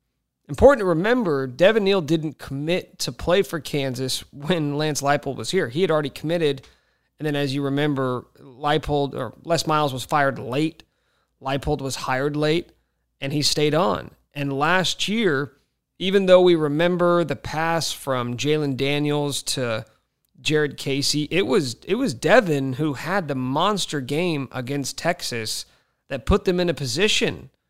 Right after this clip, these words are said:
to win that game. That was sort of his coming out party. Actually, Oklahoma was sort of the first part, and then Texas was really when he burst onto the scene. And now this year, sort of the lead back in what is a very, very talented running back room. So I was excited to talk to Devin,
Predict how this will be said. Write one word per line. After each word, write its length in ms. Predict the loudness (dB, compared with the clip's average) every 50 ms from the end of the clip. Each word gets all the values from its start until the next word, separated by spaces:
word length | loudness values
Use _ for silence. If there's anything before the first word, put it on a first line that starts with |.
| _ _ _ _ -4
to 100 | -2 0
win 200 | 0 0 0 -2
that 180 | -4 -6 -6 -8
game. 220 | -10 -10 -10 -6
That 120 | -6 -4 -2
was 140 | -2 -2
sort 160 | 0 0 -2 -2
of 80 | -2
his 240 | -2 -2 -2 -2 -2
coming 320 | -4 -4 -4 -2 -2 -2
out 180 | -2 -2 -2 -2
party. 260 | -2 -2 -2 -2 0
Actually, 280 | -2 -2 -2 -2 -2 0
Oklahoma 520 | 0 -2 0 0 0 0 0 0 0 0
was 220 | -2 -2 -4 -6 -6
sort 200 | -6 -4 -4 -6
of 40 |
the 80 | -6 -8
first 320 | -8 -6 -6 -6 -6 -8
part, 340 | -6 -2 0 0 0 -2 -4 -14 -20 _ _ _ _ _ -10
and 100 | -6 -4
then 160 | -4 -4 -4
Texas 560 | -4 -2 -2 -2 0 0 -2 -2 -2 -4 -4
was 300 | -4 -4 -4 -4 -6 -10 -14
really 480 | -16 -16 -14 -4 2 4 4 4 4 2
when 160 | 0 0 -2
he 80 | -2 -4
burst 340 | -4 -4 -6 -6 -4 -2 -2
onto 160 | 0 0 -2
the 140 | -4 -4 -4
scene. 420 | -2 -2 -2 -2 -4 -4 -4 -6 _ _ _ _ _ _ _ _ _ _
And 140 | -4 -2 0
now 280 | 2 4 6 6 6 4
this 280 | 4 2 2 2 2
year, 260 | 2 2 0 2 2 2
sort 260 | 2 2 2 2 0
of 60 | 0
the 100 | 0 -2
lead 320 | -2 -2 -2 -4 -4 -4
back 340 | -4 0 2 2 2 2 -2
in 160 | -6 -6 -2
what 140 | -2 0 0
is 120 | 0 -2 -2
a 100 | -4 -4
very, 480 | -4 -4 -4 -2 -2 0 -2 -2 -4
very 340 | -6 -6 -6 -6 -6 -6 -6
talented 640 | -8 -8 -8 -6 -4 -4 -4 -6 -4 -6 -6 -6 -4
running 200 | -4 -4 -2 -2
back 220 | -2 -4 -6 -6
room. 180 | -10 -12 -10 -10
So 140 | -6 -4 -2
I 60 | -2
was 120 | -2 -2
excited 460 | -4 -4 -2 2 4 6 4 4 2
to 80 | -2 -4
talk 300 | -2 0 -2 -2 -2 -4
to 60 | -12
Devin, 420 | -8 -4 -4 -4 -4 -6 -8 -8